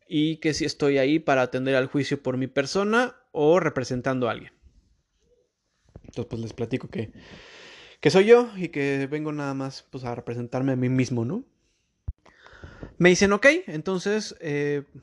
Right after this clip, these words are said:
permítenos un segundo en la línea", y, eh, pues, así, ¿no?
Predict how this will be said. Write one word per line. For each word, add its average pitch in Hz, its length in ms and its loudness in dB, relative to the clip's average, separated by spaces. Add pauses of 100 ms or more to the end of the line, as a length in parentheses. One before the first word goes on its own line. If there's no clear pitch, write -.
(180)
permítenos 156 500 -6
un 160 100 -4
segundo 156 360 -2
en 151 120 -2
la 156 80 0
línea", 190 460 0 (240)
y, 165 520 -6 (340)
eh, 120 460 -8 (1700)
pues, - 340 0 (260)
así, - 460 0
¿no? 233 240 -10